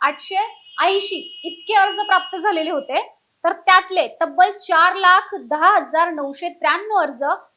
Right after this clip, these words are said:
हे बोगस असल्याचं आढळून आलं. म्हणजे जवळपास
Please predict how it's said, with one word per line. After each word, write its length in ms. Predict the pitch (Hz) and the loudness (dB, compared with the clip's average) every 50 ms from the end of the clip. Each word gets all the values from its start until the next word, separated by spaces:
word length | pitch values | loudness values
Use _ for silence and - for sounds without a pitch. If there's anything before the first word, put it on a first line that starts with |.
| _ _ | _ _
हे 120 | 311 320 330 | -2 -2 -2
बोगस 640 | 302 - 226 233 285 285 285 - 359 370 381 392 | -2 -4 -12 -10 -8 -6 -2 2 2 2 2 0
असल्याचं 440 | 370 349 - 339 311 294 285 - 302 | -6 -8 -8 -8 -8 -8 -6 -4 -4
आढळून 360 | 247 247 - 269 277 277 269 | -4 -4 -6 -10 -14 -12 -10
आलं. 180 | 240 214 214 - - | -10 -10 -12 -14 -18
म्हणजे 500 | 247 254 247 262 302 330 381 392 - _ _ _ _ - 240 226 | -20 -18 -12 -6 -4 -4 -4 -4 -6 _ _ _ _ -18 -14 -10
जवळपास 600 | 294 277 294 311 311 - 294 285 320 370 - - | -8 -6 -4 -4 -4 -2 -2 -2 -2 -2 -4 -10